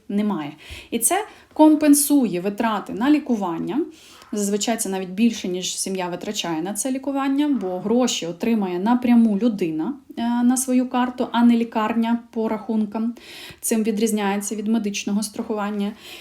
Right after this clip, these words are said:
І таким чином ми, як батьки, можемо бути впевнені, що навіть якщо з нами щось,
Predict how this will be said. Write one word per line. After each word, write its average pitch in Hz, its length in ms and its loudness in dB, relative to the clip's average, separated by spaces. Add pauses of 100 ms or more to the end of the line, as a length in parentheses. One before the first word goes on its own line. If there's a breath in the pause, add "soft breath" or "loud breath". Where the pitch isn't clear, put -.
(140 loud breath)
І 453 60 -4
таким 440 280 4
чином 349 380 4
ми, 247 160 6
як 226 360 4
батьки, 240 440 0
можемо 226 500 2
бути 202 300 -2
впевнені, 202 680 2
що 226 180 -2
навіть 208 300 -2
якщо 196 260 -4
з 185 60 -4
нами 208 400 2
щось, 175 500 -4